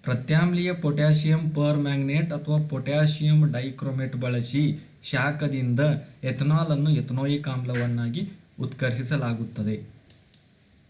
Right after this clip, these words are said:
ಪ್ರಶ್ನೆ ಐದು, ಆಲ್ಕೈನ್ಗಳ ಮೊದಲ ಸದಸ್ಯವನ್ನು ಹೆಸರಿಸಿ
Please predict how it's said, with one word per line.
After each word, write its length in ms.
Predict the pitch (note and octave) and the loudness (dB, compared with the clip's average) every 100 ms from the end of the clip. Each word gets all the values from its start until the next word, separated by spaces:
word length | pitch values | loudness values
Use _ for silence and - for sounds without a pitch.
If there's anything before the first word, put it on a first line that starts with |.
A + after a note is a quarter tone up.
| - - _ - - - - - _ _ _ _ _ _ _ | -20 -20 _ -20 -20 -20 -20 -20 _ _ _ _ _ _ _
ಪ್ರಶ್ನೆ 300 | - D3+ E3+ | -4 -2 2
ಐದು, 360 | D3+ C#3 A#2 G2 - - - | 4 4 0 -4 -8 -18 -6
ಆಲ್ಕೈನ್ಗಳ 840 | A#2+ C3+ D3 D3 D#3 F3+ F#3+ F3 E3+ | -2 -2 -2 4 4 4 2 2 4
ಮೊದಲ 360 | D#3 C#3 D3 | 4 4 2
ಸದಸ್ಯವನ್ನು 640 | D3+ C#3+ C3+ - C3+ C3 A#2 | 2 0 -2 -2 -4 -2 -2
ಹೆಸರಿಸಿ 720 | A#2 C#3 C#3 C#3 - G#3 | -2 0 -2 0 0 -2